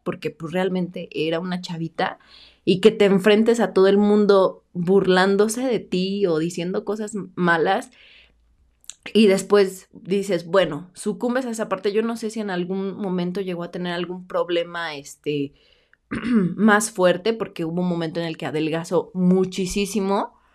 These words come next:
y espero que no. Ah, la verdad es que ahorita se ve muy bien. Cuando se empieza a operar,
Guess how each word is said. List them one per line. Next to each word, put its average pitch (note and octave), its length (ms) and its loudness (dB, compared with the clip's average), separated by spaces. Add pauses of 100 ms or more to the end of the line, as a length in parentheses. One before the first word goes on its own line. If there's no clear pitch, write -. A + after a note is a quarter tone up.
(1000)
y G3+ 800 2
espero G#3+ 320 2
que F3+ 120 -4
no. G3 360 -4 (260)
Ah, F#3 280 -2
la F#3 100 0
verdad F#3+ 220 2
es G3+ 100 -2
que F#3+ 80 -2
ahorita E3+ 200 -2
se D#3+ 120 -10
ve E3+ 100 -4
muy G3 280 -2
bien. F#3+ 440 -4 (300)
Cuando F3 1120 0 (260)
se A3 200 -2
empieza A3+ 440 -2
a A#3 40 -4
operar, A#3 560 -4